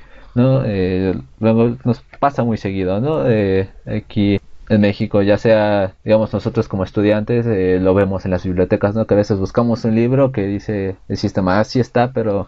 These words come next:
ah, desapareció el libro mágicamente y nadie sabe dónde está. Eh, lo mismo pasa con información, y ahora con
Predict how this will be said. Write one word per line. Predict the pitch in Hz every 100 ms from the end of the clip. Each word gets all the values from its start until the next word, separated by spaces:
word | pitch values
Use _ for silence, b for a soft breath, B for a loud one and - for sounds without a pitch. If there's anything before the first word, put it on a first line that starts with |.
| -
ah, | 92 - - - - -
desapareció | 107 113 110 107 107 123
el | 117
libro | 117 113
mágicamente | 110 113 120 110 110 120 127
y | 113
nadie | 107 107
sabe | 101 107
dónde | 107 113
está. | 113 139 131 B B B B B B B B B
Eh, | 113 110
lo | 120
mismo | 127 139 135
pasa | 139 131
con | 110
información, | 104 101 104 104 - 143 -
y | 139 120 117 117 - - -
ahora | 143 160
con | - 120 110 107